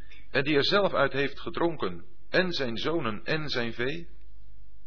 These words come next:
Jezus antwoordde en zei tot haar: "Ieder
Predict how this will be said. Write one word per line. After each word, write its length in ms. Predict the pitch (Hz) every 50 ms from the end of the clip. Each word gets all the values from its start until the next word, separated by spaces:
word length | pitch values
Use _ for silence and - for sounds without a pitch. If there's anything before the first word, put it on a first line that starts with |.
| - - - - - -
Jezus 420 | - - 101 113 123 113 123 - -
antwoordde 540 | - 123 139 143 - 113 110 101 95 95 71
en 140 | 90 98
zei 220 | 92 110 113 117 117
tot 160 | 107 98 -
haar: 320 | 101 98 95 92 90 - - - - - - - - - - - - - - - - - - -
"Ieder 560 | - 156 160 165 190 190 196 - - - -